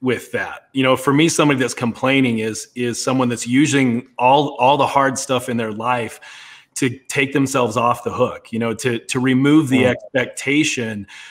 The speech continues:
Speaker 1: of being able to overcome, to being able to succeed, to being able to still be of value to everyone in their lives. Um, to, to me, that's a complaint. It's, it's kinda like the negativity without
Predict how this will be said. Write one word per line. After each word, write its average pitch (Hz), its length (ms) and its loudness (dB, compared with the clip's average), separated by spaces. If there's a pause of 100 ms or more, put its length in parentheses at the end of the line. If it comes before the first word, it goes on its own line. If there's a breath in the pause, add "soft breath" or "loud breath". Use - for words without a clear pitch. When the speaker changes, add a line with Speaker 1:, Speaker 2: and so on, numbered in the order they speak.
(160 loud breath)
Speaker 1:
of 127 380 0
being 135 240 0
able 131 240 0
to 127 140 -10
overcome, 127 760 -4
to - 120 -14
being 131 160 -2
able 127 200 -2
to - 100 -10
succeed, 143 600 -8
to 120 60 -12
being 139 140 0
able 151 120 4
to 143 60 -4
still 170 180 -2
be 147 140 0
of 117 200 -2
value 117 520 -2
to 113 200 -10
everyone 120 460 -2
in 113 80 -4
their 104 160 -8
lives. 120 500 -4 (520 loud breath)
Um, 123 440 2 (460)
to, - 180 -8
to 143 120 -4
me, 151 140 2
that's 160 220 0
a 117 40 -6
complaint. 117 680 -6
It's, 120 300 -10
it's 131 140 -6
kinda 151 240 -2
like 147 200 2
the 139 60 0
negativity 131 920 0
without 120 680 -2